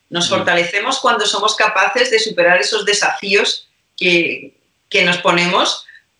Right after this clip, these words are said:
Speaker 1: porque solo ante los desafíos crecemos. Si nos quedamos en esa zona
Speaker 2: Mm.
Speaker 1: de confort todo el tiempo, las enseñanzas que nos van a resultar de esa zona de comodidad ya son muy pocas, ya las hemos, eh,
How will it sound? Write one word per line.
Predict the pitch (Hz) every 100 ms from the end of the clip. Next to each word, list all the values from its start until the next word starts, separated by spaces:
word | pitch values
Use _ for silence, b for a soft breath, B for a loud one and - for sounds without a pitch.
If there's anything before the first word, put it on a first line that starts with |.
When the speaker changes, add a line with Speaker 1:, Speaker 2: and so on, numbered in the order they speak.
| _ _
Speaker 1:
porque | 202 202 202 202
solo | - 254 285 339 302 - - _ _ _ _ _ -
ante | 220 220 220 196
los | 185
desafíos | 185 185 165 - 254 269 262 302 - -
crecemos. | 196 170 - 247 208 - - - - - _ _ _ _ -
Si | -
nos | 208 202
quedamos | 220 202 247 302
en | 285
esa | 269 254 254
zona | 254 240
Speaker 2:
Mm. |
Speaker 1:
de | 226 214
confort | 208 196 - 254 311 -
todo | 208 208 269
el | 269 -
tiempo, | 185 170 175 170 269 440 - _ _ _ _ _ - -
las | 214 208 208
enseñanzas | 208 202 202 202 214 247 349 349
que | 247 214
nos | 196 185
van | 214 254
a | 247
resultar | 226 214 185 226 269
de | 247
esa | 226 240
zona | 220 214
de | 208
comodidad | 190 180 180 240
ya | 247
son | 240 240
muy | 240 262 -
pocas, | 214 247 247
ya | 196 208
las | 226
hemos, | 269 226
eh, | -